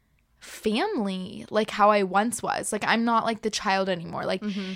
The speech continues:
Speaker 1: this is the room that has all my furniture from when I was a kid, but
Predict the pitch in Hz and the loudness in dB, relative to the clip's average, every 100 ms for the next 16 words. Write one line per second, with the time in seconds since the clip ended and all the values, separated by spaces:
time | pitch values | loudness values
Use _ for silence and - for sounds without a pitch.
0 | - _ 220 220 269 254 269 226 214 208 | -12 _ 8 8 6 -2 -4 -2 -2 0
1 | 208 208 202 - 196 196 190 - 190 196 | -2 0 -2 0 2 2 2 0 0 0
2 | 202 202 185 180 190 185 190 180 175 175 | -6 -8 -8 -6 -6 -6 -6 -8 -10 -4
3 | 220 311 320 - 208 180 185 196 185 180 | -2 -2 -4 -8 -6 -6 -4 0 2 2